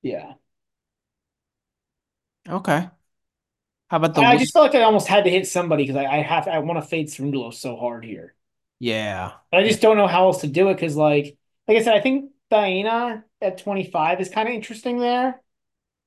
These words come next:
Speaker 1: But, like, I think that's probably a fair market price. Um, yeah.
Speaker 2: I might, I might hit Etch too, just as, like,
Speaker 1: Etch is
Speaker 2: a
Speaker 1: probably a fair market price too at eight to one, just 'cause he's so much better than anybody else right now in this. Like,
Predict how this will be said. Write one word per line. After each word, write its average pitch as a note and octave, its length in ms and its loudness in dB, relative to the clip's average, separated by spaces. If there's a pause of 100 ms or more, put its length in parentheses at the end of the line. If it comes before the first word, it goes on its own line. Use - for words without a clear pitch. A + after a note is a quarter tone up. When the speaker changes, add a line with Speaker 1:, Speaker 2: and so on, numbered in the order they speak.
(480)
Speaker 1:
But, F3 500 2 (640)
like, D3 480 -2 (520)
I F#3+ 60 -8
think F#3 80 -4
that's F#3+ 140 0
probably F#3 280 2
a D3+ 60 -16
fair F3 160 -8
market E3+ 340 -8
price. F#3 640 -8 (120)
Um, C#3+ 640 0 (2750)
yeah. G2+ 320 -16 (360)
Speaker 2:
I C#3+ 80 -4
might, D#3 360 0
I C3 100 0
might C#3+ 240 -2
hit B2 260 -8
Etch G#2 340 -6
too, A2 280 -6
just A2+ 300 -8
as, A2 140 -4
like, C4 100 4
Speaker 1:
Etch C#4+ 60 -2
is D4 100 0
Speaker 2:
a - 40 -12
Speaker 1:
probably A3+ 220 4
a F#3 60 0
fair F#3+ 160 0
market E3 360 -6
price D3 260 -6
too C#3+ 160 -4
at C3 80 -6
eight B2+ 160 -6
to C3 100 -10
one, B2+ 280 -8
just C3 140 -10
'cause - 40 -20
he's C#3 240 -4
so D3 100 -4
much C3+ 180 -8
better C3 200 -2
than C3 80 -4
anybody C3 280 -4
else B2+ 320 -8
right B2+ 180 -10
now B2+ 260 -8
in B2 100 -10
this. A#2+ 240 -14
Like, C3+ 260 -8